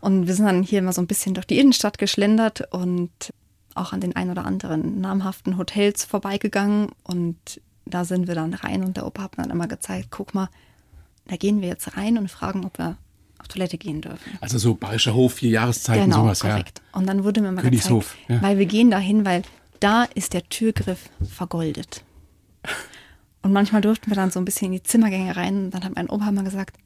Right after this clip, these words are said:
Speaker 1: "Hör mal, da hörst du nix bei dem Teppich." Und das sind einfach so die Momente, die ich als Kind irgendwie in mir aufgesaugt hat, weil für mich das eine solche Begeisterung ausgelöst hat, dass man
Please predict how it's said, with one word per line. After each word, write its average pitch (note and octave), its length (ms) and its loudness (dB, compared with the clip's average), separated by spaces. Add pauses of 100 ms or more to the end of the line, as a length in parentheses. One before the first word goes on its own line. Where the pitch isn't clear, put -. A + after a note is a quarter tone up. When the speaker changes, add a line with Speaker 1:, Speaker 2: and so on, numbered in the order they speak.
(500)
Speaker 1:
"Hör G3 180 0
mal, D#3+ 220 0 (420)
da D#3 180 -2
hörst D#3+ 320 -6
du G#3 60 0
nix G#3+ 460 2
bei F#3+ 140 -8
dem - 200 -8
Teppich." - 440 -14 (760)
Und G3+ 100 4
das A#3 180 4
sind B3+ 80 4
einfach A3 260 4
so - 140 2
die A3 160 6
Momente, G#3+ 560 6
die G3+ 140 0
ich G3+ 160 -2
als F#3 220 0
Kind B3+ 300 8
irgendwie G3 380 4
in G3+ 100 8
mir F#3+ 200 4
aufgesaugt G3 720 2
hat, - 240 -4
weil F#3+ 160 -2 (240)
für - 180 2
mich A3+ 240 6
das - 180 -2
eine F#3 200 -2
solche G#3+ 300 0
Begeisterung F#3+ 760 0
ausgelöst F3+ 720 -4
hat, - 180 -8 (600)
dass F#3+ 200 0
man F3+ 220 2